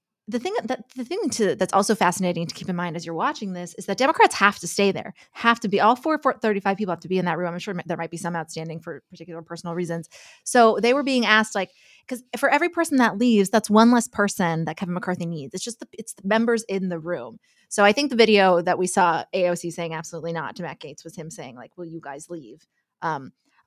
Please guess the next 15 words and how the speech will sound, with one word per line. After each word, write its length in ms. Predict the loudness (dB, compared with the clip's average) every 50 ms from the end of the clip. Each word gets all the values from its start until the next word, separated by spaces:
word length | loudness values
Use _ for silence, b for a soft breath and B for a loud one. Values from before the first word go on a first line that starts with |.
| _
unsure 360 | 2 2 4 4 6 6 6 6
what 160 | 6 4 4
Paul 180 | 6 6 6 6
Gosar, 560 | 6 4 4 4 6 6 8 8 6 6 4
who, 260 | 2 4 4 4 2 4
who, 300 | 4 4 6 6 6 4
who 260 | 2 0 0 0 0 0
tweeted 220 | 0 0 0 2 2 2
an 80 | 2
anime 360 | 2 2 2 4 4 2 2
video 440 | 0 0 -2 0 0 0 0 -2 -4 b b b b
about 300 | 0 2 2 2 2 2
killing 260 | -2 -2 0 0 0
her 160 | -2 -2 -2 -2
was, 240 | -4 -6 -8 -8